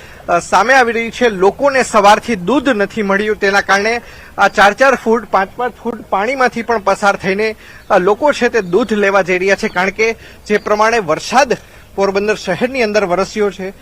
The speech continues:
તેના કારણે, અ, જે દૂધના જે વિક્રેતાઓ છે તે ખાસ કરીને તેમના ઘર સુધી નથી પહોંચ્યા. કેટલાક લોકો એવા પણ જણાઈ રહ્યા છે કે જે સાયકલ લઈને પણ દૂધની હાલ અત્યારે ડિલિવરી કરતા હોય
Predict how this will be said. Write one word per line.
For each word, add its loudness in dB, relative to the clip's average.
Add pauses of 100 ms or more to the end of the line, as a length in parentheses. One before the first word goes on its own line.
(380)
તેના 0
કારણે, 0 (240)
અ, 4
જે 0
દૂધના 0
જે -4
વિક્રેતાઓ 0
છે -6
તે -4
ખાસ -4
કરીને -4
તેમના -4
ઘર -6
સુધી -4
નથી -4
પહોંચ્યા. -2 (420)
કેટલાક 0
લોકો 2
એવા 4
પણ 0
જણાઈ 0
રહ્યા 2
છે -6
કે -2
જે 0 (760)
સાયકલ 2
લઈને 2
પણ 0 (440)
દૂધની 0
હાલ 2
અત્યારે 0
ડિલિવરી 2
કરતા 0
હોય 0